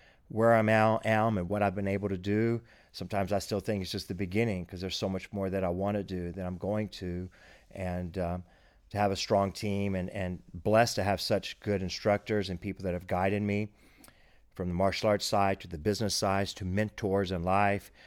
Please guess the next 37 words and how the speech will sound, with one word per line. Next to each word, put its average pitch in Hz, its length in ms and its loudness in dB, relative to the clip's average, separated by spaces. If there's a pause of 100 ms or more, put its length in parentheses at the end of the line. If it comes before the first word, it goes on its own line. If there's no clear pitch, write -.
(260)
And 92 180 -2
then 92 240 0
hopefully 95 320 -2
I'm 95 120 0
able 92 160 0
to 87 80 -4
kinda 90 240 -4
pass 101 300 -2
that 90 220 -2
on. 95 320 0 (680)
I 87 60 -4
love 92 160 2
the 92 60 -4
students 98 340 -2
that 98 140 0
I 92 40 4
work 104 360 4
with 107 340 6
and 92 100 -4
the 90 60 -2
things 95 300 -4
that 98 80 -2
we 92 120 -4
do 98 320 0
on, 90 160 0
on 92 180 -2
the 85 80 -2
daily. 104 520 0 (580)
And, 85 400 -6
um, 85 300 -2
it's 90 120 -6
fun, 135 400 10 (260)
but - 100 -8
it's 95 140 -6
not 113 160 6
always 120 300 8
fun. 131 360 2